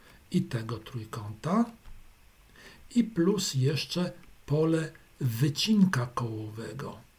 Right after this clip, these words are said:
który jest tutaj promień R,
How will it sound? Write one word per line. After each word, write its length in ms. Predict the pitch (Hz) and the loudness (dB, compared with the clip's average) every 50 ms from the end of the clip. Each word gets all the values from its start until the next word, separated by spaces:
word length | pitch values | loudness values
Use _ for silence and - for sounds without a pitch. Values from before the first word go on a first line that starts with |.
| _ _ - - - _ _ _ - _ - - - - - - - - - - - - - _ _ - - - - - _ _ - - | _ _ -20 -20 -20 _ _ _ -20 _ -20 -20 -20 -20 -20 -20 -20 -20 -20 -20 -20 -20 -20 _ _ -20 -20 -20 -20 -20 _ _ -20 -20
który 300 | - - - 254 247 208 | -14 -4 0 2 4 6
jest 260 | 185 180 - - - - | 6 4 4 2 -2 -2
tutaj 480 | 151 143 135 - 147 135 139 143 139 - - - - - - - - - - | -2 -2 0 2 2 4 4 2 2 -2 -8 -20 -20 -20 -20 -20 -20 -16 -6
promień 580 | - 139 151 156 143 127 120 113 113 123 - - - | -2 0 2 4 6 4 4 4 0 -2 -4 -2 -2
R, 320 | 139 165 196 226 220 - | 0 2 2 0 -2 -6